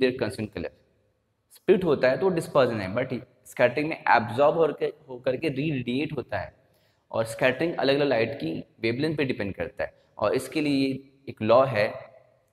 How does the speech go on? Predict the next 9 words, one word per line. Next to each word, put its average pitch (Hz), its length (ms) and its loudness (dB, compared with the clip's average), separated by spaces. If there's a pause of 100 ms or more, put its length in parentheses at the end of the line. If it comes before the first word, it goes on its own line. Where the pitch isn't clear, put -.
वो 104 100 -4
आपको 101 180 -4
बता 101 200 -2
दूं, 123 200 -6 (460)
that 101 260 -2
is - 140 -12
called 107 240 -2 (2000)
Rayleigh 113 480 0 (760)
law 104 320 -2